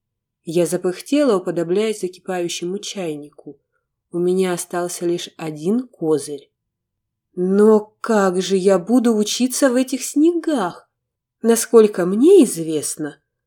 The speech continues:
в Лойшерисе нет академии для бытовых магов",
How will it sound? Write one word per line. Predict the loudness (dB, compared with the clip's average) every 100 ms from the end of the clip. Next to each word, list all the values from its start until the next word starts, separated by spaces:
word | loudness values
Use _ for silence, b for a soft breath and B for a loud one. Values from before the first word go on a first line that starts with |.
| _
в | 2
Лойшерисе | 6 6 6 0 -2 -2 2 4
нет | 4 4 0
академии | -2 -2 2 2 2 -2
для | -2 -2
бытовых | -2 0 -2 -2 -6
магов", | -6 -6 -6 -12